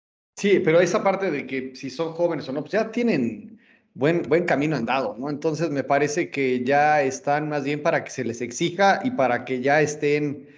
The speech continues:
en pleno, eh, digamos, en plena disponibilidad y que ya realmente den, eh, partidos de alto nivel, todos a nivel de, de selección mayor, pero bueno, ya será decisión naturalmente del, del Tata hacer la mejor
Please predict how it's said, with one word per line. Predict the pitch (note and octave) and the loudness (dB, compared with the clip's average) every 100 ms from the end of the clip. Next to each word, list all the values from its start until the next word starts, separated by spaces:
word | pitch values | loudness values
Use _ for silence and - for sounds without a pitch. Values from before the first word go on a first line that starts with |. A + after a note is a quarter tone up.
| _ _ | _ _
en | B2+ B2 | -6 -4
pleno, | B2 C#3 D3+ D#3 D3 C3 A#2+ A2+ G#2+ G2+ G2+ - _ _ A2+ | 0 2 2 2 0 0 -2 -2 -4 -6 -12 -20 _ _ -4
eh, | A2+ A2+ | -2 -2
digamos, | B2 D3 D#3 - - _ _ _ _ _ _ _ _ _ | 0 0 0 -6 -12 _ _ _ _ _ _ _ _ _
en | D3+ | -2
plena | C3+ G3+ A#3 | 2 4 4
disponibilidad | D#3+ - D3+ D3 D#3+ F#3+ A#3 - | 2 0 -2 0 4 4 2 -4
y | D3 | -8
que | D3+ D3 C3 | -6 -8 -4
ya | D#3+ F#3 | 0 0
realmente | G#3+ G3+ E3+ F3+ F3+ F#3+ | 0 -4 -8 -8 -6 -6
den, | E3 F3 F#3 F3 - - _ _ - | -4 -6 -6 -10 -14 -20 _ _ -8
eh, | C3 B2+ | -6 -2
partidos | C#3 C3 B2+ D3 E3 F3 C#3 | 0 0 0 -4 0 0 2
de | C#3+ | 4
alto | D3 D#3 F3 | 2 0 -4
nivel, | C#3+ B2+ D3 E3+ E3+ - | -4 -2 -2 0 -4 -2
todos | D#3+ F3 F3 - B2+ | -2 0 -2 -6 -6
a | B2+ | -6
nivel | B2+ C3 D3+ D3+ | -4 0 0 0
de, | D3 C3 B2+ A#2 | 0 0 -2 -4
de | B2 | -6
selección | C#3 C3 C3 E3 | -4 -2 0 0
mayor, | D#3+ F3+ | 2 2
pero | F3 D3 | 2 2
bueno, | F3 E3 | 4 4
ya | D#3+ F#3 F3+ - - - - _ | 4 4 4 0 -12 -20 -20 _
será | D3+ D#3 F3+ | 0 4 4
decisión | F3 C#3 C#3 D#3+ E3 E3 | 2 -4 -8 -6 -6 -6
naturalmente | D#3 D3 D3 D3 D3+ D3 D3 | -8 -6 -6 -6 -6 -4 -4
del, | B2+ A#2+ A#2 A2+ A#2 | -2 -2 -2 -4 -4
del | B2 A#2+ | -4 -2
Tata | D3+ D#3+ D#3+ D3 B2+ | 0 0 2 0 0
hacer | A#2+ D3 | -2 -2
la | D3 C#3 | 0 -2
mejor | B2+ B2+ C#3+ D3+ C#3+ | -4 -2 0 0 0